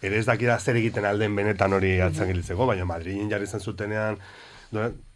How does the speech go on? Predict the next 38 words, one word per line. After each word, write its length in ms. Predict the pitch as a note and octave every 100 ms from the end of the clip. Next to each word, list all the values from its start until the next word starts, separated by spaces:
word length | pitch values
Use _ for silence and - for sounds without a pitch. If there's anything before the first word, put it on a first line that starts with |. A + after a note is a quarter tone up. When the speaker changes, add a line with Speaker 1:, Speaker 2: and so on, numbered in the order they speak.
| -
Speaker 1:
eh, 200 | G2 F#2+
nik 220 | F#2+ F#2
uste 180 | G2 F#2
inkluso 300 | G2 F#2+ F#2
hori 120 | E2+ F#2
ez 80 |
dagoela, 500 | F2+ F2 F#2 F2+ F2 F#2+
igual, 340 | F#2 F#2 F#2 G2
latza 400 | G2 F#2 F#2 G2
dela 160 | G2
esatea, 420 | F#2 F#2+ F#2 F2
baina 160 | A2 A#2
inkluso 460 | F#2 F#2 - F#2 F#2 - - - - - -
lan-, 360 | G2+ G2 F#2+ F#2+
lan-, 420 | G#2 F#2 F2+ F2+ F#2+
langileen 1040 | G#2 F2+ F2+ G2 G2+ G#2 G#2 G2+ G2 G2
kontrako 680 | G2 G#2 F#2+ G2 G2+ G2 F#2
zera, 220 | F#2+ G2
en 80 | A#2+
plan, 220 | F#2+ F2+ F#2
hauek 260 | A2+ A#2
ez 80 | A#2
baldin 240 | A2+ G#2+ G#2+
badaude, 320 | G2+ G#2+ B2+
ez 60 | A#2
dago 220 | F#2+ F#2+
isunik. 360 | F#2 A2+ A2 - -
Speaker 2:
Mhm. 180 | F3+ D#3 F3
Speaker 1:
Orduan, 760 | F2 D#2+ E2+ F#2 G2 G2 G2+ F#2+
osea, 180 | G#2
izan 220 | G2 G2 F#2+
zen 400 | G#2 G2+ G2+ G#2
garai 240 | G2+ G2+
bat, 320 | G2 G#2+ C3 - - - - - _ -
osea, 240 | F2+ - F2
diot, 220 | F#2 F#2+
inkluso, 420 | F2+ F2 - E2
zera, 300 | - F#2+ G2